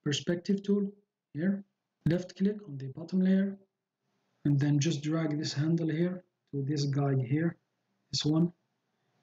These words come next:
Make sure to follow the lines here, the dotted lines. Now let's select the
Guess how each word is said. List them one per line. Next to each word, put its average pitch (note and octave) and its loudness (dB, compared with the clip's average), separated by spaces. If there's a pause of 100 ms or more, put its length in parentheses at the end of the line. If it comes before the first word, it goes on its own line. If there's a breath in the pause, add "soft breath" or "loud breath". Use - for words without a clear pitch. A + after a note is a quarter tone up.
Make D#3+ 2
sure E3 0 (100)
to D3 -6
follow D#3 -2
the C3+ 0
lines D#3 2
here, F3 -2 (140)
the C#3 -4
dotted D3 -6
lines. F#3+ 4 (760)
Now D3 4
let's C#3+ 0
select C#3 -2
the C3+ 2